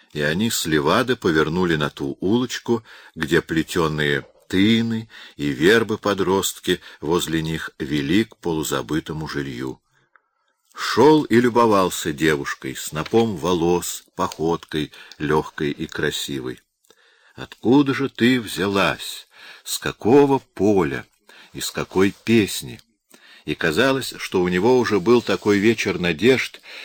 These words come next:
и притихшая от испуга девушка возле него, которая не знает, за что держаться рукой, за нежные в изморози вербы или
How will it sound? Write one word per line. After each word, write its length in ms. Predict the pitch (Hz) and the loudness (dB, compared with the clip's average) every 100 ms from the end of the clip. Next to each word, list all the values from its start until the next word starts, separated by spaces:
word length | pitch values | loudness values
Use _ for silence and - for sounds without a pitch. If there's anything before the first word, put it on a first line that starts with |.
| - | -4
и 100 | 92 | -2
притихшая 640 | 92 101 - 135 117 - 98 | 2 0 2 2 2 2 2
от 100 | 104 | 0
испуга 440 | 98 - 117 104 | -2 0 0 2
девушка 500 | 87 127 117 - 101 | 2 2 2 -2 0
возле 320 | 90 82 82 | 0 0 -4
него, 380 | 76 76 69 65 - - - | -4 -2 -2 -4 -8 -20 -4
которая 500 | 87 82 107 107 104 | -2 2 4 6 4
не 140 | 104 | 2
знает, 440 | 98 92 107 107 90 | 0 0 0 0 -2
за 180 | 90 | -2
что 260 | - - 98 | -2 0 0
держаться 640 | 92 90 85 87 - - | 0 -2 -2 -4 -4 -6
рукой, 520 | 85 92 - 78 64 - - - _ _ - | -4 -6 -2 0 -2 -6 -20 -20 _ _ -8
за 240 | 76 92 | 0 2
нежные 560 | 101 107 95 90 92 87 | 4 2 0 -2 0 0
в 160 | 82 | 0
изморози 500 | 90 87 85 82 82 | -2 -2 -2 -2 -2
вербы 540 | 73 87 123 104 80 - - - - | 0 2 2 0 -8 -10 -16 -16 -4
или 440 | 82 87 85 82 | -2 0 0 -2